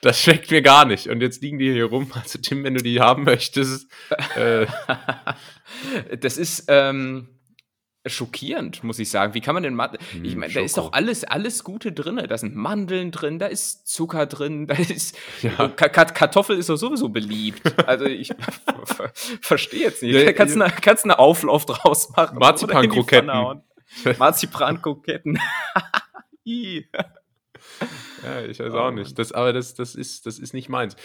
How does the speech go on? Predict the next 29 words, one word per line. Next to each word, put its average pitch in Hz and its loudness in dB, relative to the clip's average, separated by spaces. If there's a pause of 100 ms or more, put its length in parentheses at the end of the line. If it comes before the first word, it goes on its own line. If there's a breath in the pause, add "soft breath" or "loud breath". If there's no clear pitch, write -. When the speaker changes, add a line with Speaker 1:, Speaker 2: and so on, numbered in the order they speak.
(160 loud breath)
Speaker 1:
Und 131 -2
dann 135 -2
war 147 4
halt 160 0
so, 143 0 (300 loud breath)
<laughs> - -12
wenn 156 0
halt 143 4
mehrere 143 2
gleichzeitig 123 -2
auf 117 -4
die 113 -10
Idee 113 -4
kommen, 151 -2 (340 loud breath)
dann, 135 -4
äh, - -8
hab 139 0
ich 151 -4
halt - -6
einmal 143 2
eine 156 0
Kugel 156 -6
probiert 131 -4
und 135 -8
entschieden, 131 -8 (320)
das 90 -8
ist 120 -8
es 98 -14
nicht. 82 -10